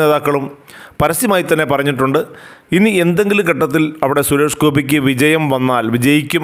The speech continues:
എന്നൊരവസ്ഥ വന്നാൽ, ഞങ്ങൾ ഞങ്ങളുടെ പാർട്ടിയെ കൊന്നിട്ടാണെങ്കിൽ പോലും അവിടെ ബി ജെ പിയുടെ പരാജയം ഉറപ്പിക്കുമെന്ന് പല നേതാക്കളും പറഞ്ഞു നടക്കുന്നുണ്ട്. അപ്പോൾ ഇത്തരം ഘടകങ്ങളൊക്കെ വെച്ച് നോക്കുമ്പോൾ സുരേഷ് ഗോപിക്ക് അവിടെ ഒരു വിജയം നേടിയെടുക്കാൻ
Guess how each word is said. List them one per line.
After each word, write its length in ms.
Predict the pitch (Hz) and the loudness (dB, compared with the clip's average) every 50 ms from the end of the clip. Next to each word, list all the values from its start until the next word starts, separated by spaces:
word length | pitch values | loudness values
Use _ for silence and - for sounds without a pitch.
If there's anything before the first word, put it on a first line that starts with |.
| 135 143 | 0 0
എന്നൊരവസ്ഥ 500 | 143 147 139 135 131 127 131 139 - 156 143 | 0 0 0 0 0 0 0 0 0 0 0
വന്നാൽ, 260 | 135 131 131 127 120 107 95 - - - - - - - - - _ _ _ _ _ _ _ - 127 | 0 0 0 0 0 -2 -4 -8 -12 -20 -20 -20 -20 -20 -20 -20 _ _ _ _ _ _ _ -4 -4
ഞങ്ങൾ 200 | 127 131 143 147 151 127 139 143 | -2 0 0 0 0 0 0 0
ഞങ്ങളുടെ 320 | 135 139 147 160 160 165 - - 143 | 0 0 0 0 0 -2 -2 0 0
പാർട്ടിയെ 360 | 139 143 139 - 156 151 151 151 - | 0 0 0 0 0 0 0 0 -2
കൊന്നിട്ടാണെങ്കിൽ 680 | 139 135 156 170 170 - 165 160 151 151 147 147 143 147 131 | 0 2 2 0 0 2 0 0 2 2 0 -2 -2 0 0
പോലും 240 | 139 139 147 160 185 - - - - _ _ _ _ - 120 | 0 2 0 0 -4 -8 -10 -16 -20 _ _ _ _ -4 -2
അവിടെ 200 | 127 131 135 131 - - - - - _ _ _ _ _ _ _ _ _ _ - - - - - - - _ _ _ _ 131 | 0 0 0 -2 -2 -6 -10 -16 -20 _ _ _ _ _ _ _ _ _ _ -20 -20 -20 -20 -20 -20 -20 _ _ _ _ 0
ബി 80 | 135 143 131 | 0 2 2
ജെ 60 | 151 147 151 | 2 2 2
പിയുടെ 280 | 151 147 147 143 147 156 - - - - - 131 | 0 0 2 2 0 0 -2 -4 -8 -8 -2 0
പരാജയം 500 | 127 127 139 147 160 151 175 170 156 139 139 | 0 2 2 0 0 0 0 0 2 2 2
ഉറപ്പിക്കുമെന്ന് 680 | 139 147 147 - 170 165 151 175 156 156 147 147 143 127 - - - - | 2 2 0 0 0 0 0 0 0 2 0 0 -2 -4 -6 -8 -4 -2
പല 80 | 165 185 208 190 | 0 2 2 2
നേതാക്കളും 360 | 170 156 156 147 143 151 147 127 135 | 4 2 2 2 2 0 0 2 0
പറഞ്ഞു 200 | 131 135 139 139 | 0 2 0 0
നടക്കുന്നുണ്ട്. 420 | 127 127 - 127 127 127 123 120 - - - - - - - - | 0 0 0 0 0 2 0 0 -2 -2 -8 -16 -18 -18 -12 -6
അപ്പോൾ 120 | - 160 160 156 | -2 -2 -2 0
ഇത്തരം 260 | 156 208 208 208 196 170 | 0 0 2 2 2 2
ഘടകങ്ങളൊക്കെ 640 | 170 156 156 160 170 175 175 175 170 170 170 175 170 156 | 2 2 2 2 2 2 2 2 2 0 2 2 2 2
വെച്ച് 120 | 151 - 185 175 | 2 2 0 0
നോക്കുമ്പോൾ 360 | 160 147 139 151 147 151 147 139 - - | 0 0 0 0 0 0 0 0 0 0
സുരേഷ് 280 | 147 143 151 139 - 156 | 2 2 0 0 0 0
ഗോപിക്ക് 340 | 151 135 147 127 139 147 139 139 - - - - - - - - 123 131 | 0 0 0 0 0 0 0 -2 -6 -14 -18 -18 -20 -20 -8 -4 -2 0
അവിടെ 200 | 135 139 151 156 147 151 | 2 2 2 2 2 2
ഒരു 100 | 147 139 131 | 2 2 2
വിജയം 320 | 135 123 151 165 175 180 175 170 | 2 2 2 2 2 2 2 2
നേടിയെടുക്കാൻ 580 | 165 160 156 160 151 160 127 151 156 156 156 | 2 2 0 0 0 0 0 0 0 0 0